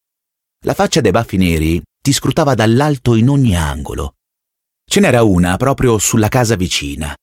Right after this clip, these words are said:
"Il grande fratello ti sta guardando", diceva la scritta, mentre gli occhi scuri si piantavano in quelli di Winston. Al piano terreno, un altro manifesto con un angolo strappato sventolava a intermittenza,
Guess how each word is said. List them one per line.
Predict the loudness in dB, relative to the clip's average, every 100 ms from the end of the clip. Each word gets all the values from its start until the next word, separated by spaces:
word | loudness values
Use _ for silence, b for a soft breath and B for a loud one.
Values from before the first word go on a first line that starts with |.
| _ _ _ -4
"Il | -2
grande | 2 2 2 2
fratello | 0 -2 0 2 2 0
ti | -2
sta | -2 0
guardando", | 0 -2 -2 -2 -2 -6 -8 -12 _ _ -8
diceva | -2 0 0 -2
la |
scritta, | -6 -8 -10 -10 -10 -12 -12 _ _ -6
mentre | -2 0 0
gli | 2
occhi | 0 -2 -8
scuri | -4 0 2 2
si | 0 -2
piantavano | -2 0 0 2 2
in | 0
quelli | 0 -2 -2
di | 0
Winston. | -2 -2 -6 -8 -8 -8 -12 -14 _ _ _ _ _ _ -2
Al | 2
piano | 2 2
terreno, | 2 2 2 2 2 0 0
un | 0
altro | 0 2
manifesto | 2 2 0 0 -2 -2
con | 2
un | 2
angolo | 2 2 2
strappato | 0 -4 -4 -4 -2 -2
sventolava | 0 0 0 0 0
a | 0
intermittenza, | -2 -4 -6 -6 -6 -6 -6 -8 -8